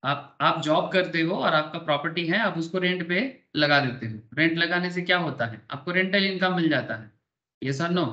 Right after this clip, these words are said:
Please tell me sir, है ना? तो exactly, तो क्योंकि आप salary से कमा सकते हो, house property से कमा सकते हो, but हाँ, equally आप पीजीबीपी से भी income कर सकते हो, side by side आप house property से भी income कर सकते हो।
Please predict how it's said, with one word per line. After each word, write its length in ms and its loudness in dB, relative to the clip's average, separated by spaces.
Please 160 -2
tell 180 0
me 120 0
sir, 120 -6
है 80 6
ना? 80 4
तो 200 -4
exactly, 420 4
तो 80 -6
क्योंकि 440 -2
आप 140 2
salary 400 2
से 120 -2
कमा 260 2
सकते 320 -4
हो, 180 -4
house 240 0
property 320 -2
से 120 -4
कमा 240 0
सकते 300 -8
हो, 120 -4
but 160 6
हाँ, 120 -4
equally 400 2
आप 200 2
पीजीबीपी 440 0
से 120 2
भी 120 4
income 300 2
कर 140 0
सकते 300 -6
हो, 180 -6
side 300 2
by 120 2
side 220 -2
आप 160 -4
house 200 -2
property 280 -8
से 120 -10
भी 100 -8
income 300 -4
कर 120 -4
सकते 300 -14
हो। 80 -10